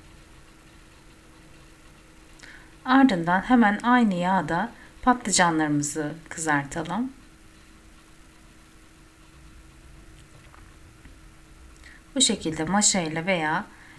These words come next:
e, kevgirle arkalarını da kızartabilirsiniz.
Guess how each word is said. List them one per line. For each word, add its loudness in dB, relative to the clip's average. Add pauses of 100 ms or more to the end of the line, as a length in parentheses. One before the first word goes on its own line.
(200)
e, -6
kevgirle -2 (640)
arkalarını -2
da -6
kızartabilirsiniz. -4